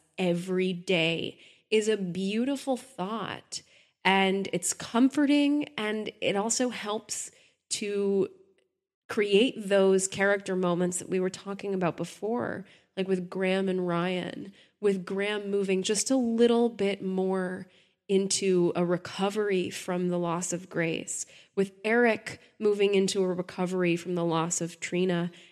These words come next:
and into stepping into being a responsible parent, hopefully, fingers crossed. And I think with the doctor moving into a more welcoming and loving place of her family, uh,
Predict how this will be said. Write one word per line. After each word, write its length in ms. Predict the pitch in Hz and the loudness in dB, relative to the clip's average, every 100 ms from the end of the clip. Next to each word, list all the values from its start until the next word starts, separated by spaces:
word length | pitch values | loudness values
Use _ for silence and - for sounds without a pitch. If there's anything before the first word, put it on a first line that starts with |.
| - | -2
and 220 | 185 185 | 0 2
into 680 | - 190 185 196 185 180 175 | 2 2 2 2 4 4 2
stepping 420 | - 202 202 214 | 0 -2 0 2
into 360 | 190 185 180 165 - _ | 2 2 0 -2 -14 _
being 400 | 180 180 185 175 - | 0 4 6 4 0
a 100 | 175 | 0
responsible 840 | 170 160 - 175 170 170 170 160 | 0 -2 -4 -2 0 0 0 0
parent, 560 | 151 - 185 180 156 - - _ | -2 -4 0 0 0 -4 -14 _
hopefully, 520 | - 175 - 170 170 | 0 0 0 -2 -2
fingers 460 | 170 170 160 151 - | 0 0 0 0 -4
crossed. 760 | - - - - - - - - _ _ _ - | -6 -8 -6 -8 -8 -10 -12 -20 _ _ _ 0
And 340 | 214 226 226 - | 2 2 0 -2
I 120 | 208 | -2
think 260 | 208 240 214 | 0 0 0
with 240 | 208 - | -4 -2
the 100 | 185 | -2
doctor 760 | 180 180 240 - - 170 160 | 2 0 0 -6 -2 0 0
moving 420 | 185 190 190 196 185 | 2 2 2 2 2
into 440 | 180 180 185 175 | 0 0 0 2
a 80 | 175 | 2
more 320 | 170 175 175 | 0 2 2
welcoming 640 | 170 170 170 170 180 170 170 | 2 2 2 0 2 2 0
and 120 | 170 | -2
loving 300 | 165 170 170 | 0 0 0
place 320 | 175 170 170 | -2 -2 -2
of 220 | - 170 - | -4 -6 -4
her 180 | 170 | -6
family, 720 | 160 185 190 208 - - - 226 - _ _ | -6 -4 -4 -4 -6 -6 -8 -12 -20 _ _
uh, 320 | 180 175 170 | 0 2 2